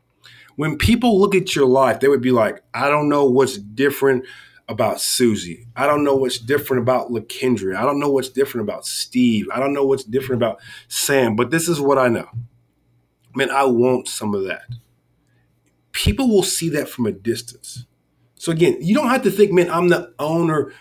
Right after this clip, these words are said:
of this giant thing," but think of it this way. I'm the owner of my personal relationship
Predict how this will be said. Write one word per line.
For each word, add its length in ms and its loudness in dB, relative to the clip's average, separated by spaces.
of 140 -4
this 220 -4
giant 580 -2
thing," 380 0
but 180 -4
think 180 2
of 80 0
it 120 -2
this 240 -4
way. 220 -8
I'm 200 -4
the 280 -8
owner 640 4
of 100 -8
my 200 0
personal 560 -4
relationship 840 -2